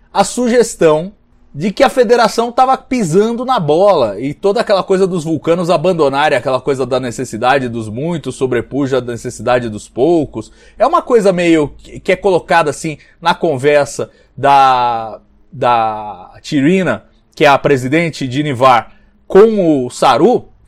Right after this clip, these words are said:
e a gente tem a sensação de, "Ah, a Federação", m-, me deu a impressão daquele império que cresceu além do quanto ele podia se manter. E aí,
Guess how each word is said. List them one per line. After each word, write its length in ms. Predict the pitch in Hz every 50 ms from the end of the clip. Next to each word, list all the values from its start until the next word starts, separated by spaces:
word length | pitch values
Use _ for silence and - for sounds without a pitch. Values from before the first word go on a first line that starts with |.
| _ _ _ _
e 160 | 143 165 175
a 80 | 180 175
gente 320 | 139 175 190 185 - -
tem 180 | - 202 214 220
a 60 | 208
sensação 720 | - 214 208 208 - 220 196 - - - 196 202 214 220
de, 160 | 220 214 226 220
"Ah, 480 | 226 220 220 226 226 233 233 226 226 226
a 40 | 214
Federação", 680 | - 220 208 190 220 214 208 196 - - 208 214 220 214 - _ _ _ _ _ - _ _
m-, 180 | 185 190 185 _
me 320 | 185 190 170 190 202 208
deu 220 | 160 156 247 262 277
a 80 | 277
impressão 460 | 262 208 - 226 202 - - 233 233
daquele 340 | 226 233 - - 233 226 226
império 500 | 233 180 - - 185 202 208 208 208 208
que 140 | 196 - 202
cresceu 560 | - - 208 196 190 - - 202 202 202 214
além 380 | 214 190 175 180 190 196 196 180
do 100 | 180 185
quanto 320 | - - 196 196 190 -
ele 140 | 196 190 190
podia 480 | 190 180 175 160 135 151 175 185 185 175
se 120 | - 196
manter. 520 | 180 196 190 156 - 139 123 110 87 80
E 120 | 110 117 131
aí, 440 | 135 139 135 139 143 151 160 -